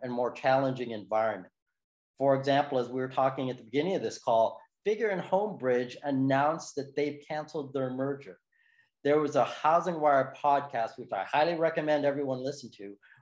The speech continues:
where the Figure slash Homebridge merger was originally cast as a test case for leveraging blockchain at scale in mortgage when it was announced in twenty twenty-one. They wanted to double productivity through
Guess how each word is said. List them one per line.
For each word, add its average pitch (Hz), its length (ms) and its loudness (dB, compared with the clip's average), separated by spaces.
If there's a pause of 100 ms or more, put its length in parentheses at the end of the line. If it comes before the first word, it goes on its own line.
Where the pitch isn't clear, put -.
where 135 200 2
the 120 120 0 (180)
Figure 160 280 0
slash 139 340 2 (140)
Homebridge 143 380 -2
merger 127 340 -2 (100)
was 123 360 -2
originally 139 600 -6 (100)
cast 165 600 -2 (420)
as 160 320 4
a 143 240 -2 (100)
test - 320 -6
case 120 280 -6
for 135 120 -6
leveraging 139 640 -2
blockchain 123 640 -2 (420)
at 135 220 -2
scale 107 640 -2 (360)
in 143 180 2
mortgage 131 600 2
when 120 140 -8
it 123 80 -6
was 123 160 -8
announced 113 340 -4
in 131 100 -8
twenty 104 300 -14
twenty-one. 117 560 -6 (720)
They 165 160 4
wanted 156 500 2
to - 120 -12 (160)
double 143 340 -2
productivity 160 800 -2
through 156 240 -12